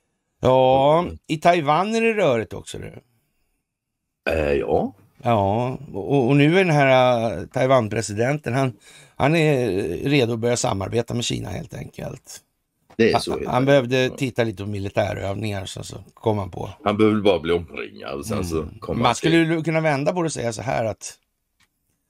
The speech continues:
Speaker 1: om inte det är så, det här är ju nyval den här också, va?
Speaker 2: Ja, de
Speaker 1: Ja.
Speaker 2: hade ju val för inte så länge sedan.
Speaker 1: Ja, just det.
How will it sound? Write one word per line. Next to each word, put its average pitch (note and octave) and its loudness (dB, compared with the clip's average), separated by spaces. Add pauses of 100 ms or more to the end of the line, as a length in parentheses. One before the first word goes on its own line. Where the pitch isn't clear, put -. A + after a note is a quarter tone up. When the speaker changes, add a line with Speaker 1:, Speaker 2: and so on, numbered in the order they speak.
(220)
Speaker 1:
om C3 2
inte C3+ 2
det B2+ -6 (200)
är C#3 0
så, A2+ -2
det G2 -2
här A2 0
är A#2 -4
ju B2 -2
nyval C3+ 0
den G#2+ -4
här - -6
också, - -12
va? - -10 (840)
Speaker 2:
Ja, D2 -4 (140)
de - -12
Speaker 1:
Ja. F#2 0
Speaker 2:
hade E2 -2
ju D2+ 0
val F2 4
för F#2 -6
inte F#2 -8
så D#2 -4
länge D2+ -6
sedan. - -18
Speaker 1:
Ja, C3+ 2
just - -8
det. B2 -18